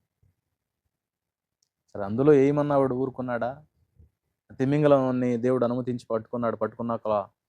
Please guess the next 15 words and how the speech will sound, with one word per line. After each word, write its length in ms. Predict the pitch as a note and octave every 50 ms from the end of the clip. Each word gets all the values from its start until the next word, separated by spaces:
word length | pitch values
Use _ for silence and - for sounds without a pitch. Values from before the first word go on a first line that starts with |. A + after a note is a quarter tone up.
| _ _ _ _ _ _ -
"నేను 560 | A2 A#2 A#2+ A#2+ A2+ G#2+ A2 A#2+ B2 A2+ - _ _ _ _ _ _ -
పాతాళంలోకి, 1000 | G#2+ A2+ B2+ B2 C3 B2 B2 A#2+ A#2+ A#2 A#2 A#2 A2+ A2 G#2+ G#2+ G2+ - - G#2+
అగాధంలోకి 760 | G2+ F#2+ F#2+ A2+ A2+ A#2 B2 A#2+ B2+ B2+ B2+ A#2+ A#2 A2+ -
వెళ్ళిపోయాను, 500 | A2+ A2 A2 A2 - - A2 G#2+ G#2 G#2
సముద్ర 540 | G2 - G#2+ G#2+ A2 G#2+ G#2+ G#2+ A2 G#2 G2+ - _ -
అగాధంలోకి 720 | A2 G2 G#2 G#2+ A2+ A#2+ A#2 A#2+ A#2+ A#2 A2+ G#2+ G#2 -
వెళ్ళిపోయాను" 540 | G#2 G2+ G2+ G2+ _ G2+ G2+ G2+ - _ _ _ _ _ _ _ _ _ _ _ _ _ _ _ _ _ _ _ _ _ _ _ _ _ _ _ _ _ _ _ _ _ A2+
అని 380 | A#2 A#2 G#2+ G2+ G2+ A#2+ - - -
దేవుని 340 | G2+ A2+ A#2+ B2 B2 A#2+
సన్నిధిలో 540 | A2+ - A2 A2 G2+ G#2 G#2 G2+ F#2+ G2 - _ _ _ _ _ _ _ _ _ _ G2+
విజ్ఞాపన 640 | A2 G#2+ A#2 A2+ A#2 A#2 A#2+ A#2 - G#2+ G2+ G2
చేసి 260 | G2 F#2+ F#2 - - _
కన్నీరు 340 | _ G2 G2 G#2 G#2 G2
కార్చడం 420 | F#2 F#2+ F2+ - - - - F#2+ F2+
మొదలు. 200 | E2+ F2 F#2+